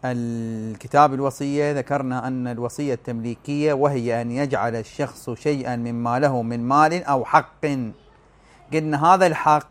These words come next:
لابد أن يكون قابل للانتقال. زين، الشاهد على ذلك طبعًا، آه، صفحة أربعمية وخمسين، الكتاب مال اللي عندك المنهاج، اتبع وياي. مسألة ألف، ألف وثلاثمية وأربعة وستين، صفحة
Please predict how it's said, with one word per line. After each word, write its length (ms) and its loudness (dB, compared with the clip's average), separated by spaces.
لابد 360 0
أن 120 -2
يكون 300 -6
قابل 340 6
للانتقال. 760 -4
زين، 280 -6
الشاهد 440 4
على 300 6
ذلك 280 2
طبعًا، 460 -4
آه، 240 -4
صفحة 300 0
أربعمية 420 0
وخمسين، 720 -2
الكتاب 460 4
مال 260 -2
اللي 140 -2
عندك 240 0
المنهاج، 380 -4
اتبع 340 -8
وياي. 420 -2
مسألة 500 4
ألف، 200 0
ألف 160 4
وثلاثمية 480 2
وأربعة 260 6
وستين، 520 -2
صفحة 580 6